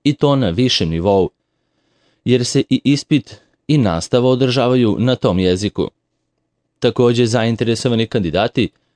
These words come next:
moraju da znaju da se obuka i kurs broj šesto osamdeset osam,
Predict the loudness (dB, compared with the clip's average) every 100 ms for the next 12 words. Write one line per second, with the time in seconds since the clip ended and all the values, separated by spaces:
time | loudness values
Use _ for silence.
0 | _ 0 2 2 2 2 0 0 -2 0
1 | 0 -2 -2 0 0 0 0 0 0 0
2 | 0 -2 -2 0 2 0 0 0 0 -2
3 | -2 0 0 0 -2 -2 -2 -2 -6